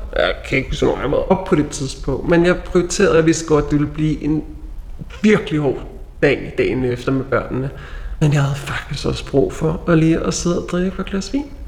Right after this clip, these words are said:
Så det gør vi, og han drikker, og det var jeg selvfølgelig ved at blive lidt angst overfor. Så jeg holder meget øje med, hvad evig eneste tår han tager, og han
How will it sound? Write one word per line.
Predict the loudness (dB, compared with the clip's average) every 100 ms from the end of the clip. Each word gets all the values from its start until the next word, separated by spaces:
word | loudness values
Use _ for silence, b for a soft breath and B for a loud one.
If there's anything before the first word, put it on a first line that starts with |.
| B B 0
Så | 4
det | 4
gør | 4 4 4
vi, | 4 4
og | 6 6
han | 6 4 4
drikker, | 4 4 4 2
og | 2 2 2 0 -2 -2 -4 -2 2
det | 4
var | 4
jeg | 2
selvfølgelig | 0 0 2 2
ved | 2
at |
blive | 0 -2
lidt | -2 0
angst | -4 -4 -6
overfor. | -6 -6 -6 -6 -8 B B B
Så | 0
jeg | 2
holder | 2 0 -4 -4
meget | -2 0 2
øje | 2 2 0
med, | -2 -8 -10 -8
hvad | -2 2
evig | 4 4
eneste | 4 0
tår | -4 -2 -2
han | -2
tager, | -2 -2
og | -2 -4
han | -6